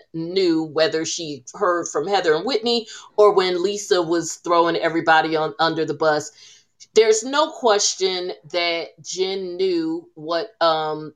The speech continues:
that Meredith was basically dancing on her grave in Vail.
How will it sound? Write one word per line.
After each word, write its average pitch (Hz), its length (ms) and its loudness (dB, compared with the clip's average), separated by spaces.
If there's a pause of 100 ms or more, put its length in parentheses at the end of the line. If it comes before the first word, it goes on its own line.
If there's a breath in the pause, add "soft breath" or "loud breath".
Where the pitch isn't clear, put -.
(140)
that 160 320 0
Meredith 165 760 0
was 160 200 -6
basically 170 680 -4
dancing 165 520 -2
on 165 160 0
her 165 180 -4
grave 151 640 -2
in 156 300 0
Vail. 135 440 2